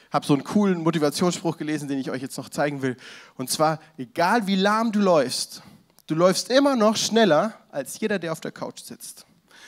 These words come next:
Egal wie oft die Na-, äh, die Naomi aufsteht und hinfällt, sie ist immer noch schneller als das Kind, das immer noch liegen bleibt.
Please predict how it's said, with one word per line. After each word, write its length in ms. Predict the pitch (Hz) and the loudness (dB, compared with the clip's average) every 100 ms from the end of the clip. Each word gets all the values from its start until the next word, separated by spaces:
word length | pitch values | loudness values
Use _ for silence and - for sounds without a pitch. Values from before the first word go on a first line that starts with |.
| - | -10
Egal 440 | - 160 233 262 220 | -4 2 6 6 6
wie 100 | 240 | 6
oft 280 | 254 254 - | 6 4 -2
die 100 | 202 | 0
Na-, 200 | 220 165 | 2 2
äh, 120 | 180 | 0
die 160 | 185 | 0
Naomi 380 | 196 190 214 196 | -2 0 0 0
aufsteht 420 | 180 202 - 196 | 0 -2 -2 -2
und 100 | 175 | -2
hinfällt, 600 | 151 202 214 139 127 131 - - - | -2 -2 0 -2 -2 -4 -12 -20 -12
sie 120 | 175 | -8
ist 120 | 175 | -2
immer 180 | 247 233 | 2 2
noch 140 | 170 | 0
schneller 260 | - 160 170 | -2 -2 0
als 140 | 165 | -2
das 120 | 165 - | -8 -6
Kind, 200 | 180 165 | -6 -6
das 100 | - | -8
immer 140 | 156 | -6
noch 140 | 156 | -6
liegen 200 | 143 123 | -6 -8
bleibt. 360 | 110 107 - - | -8 -12 -14 -20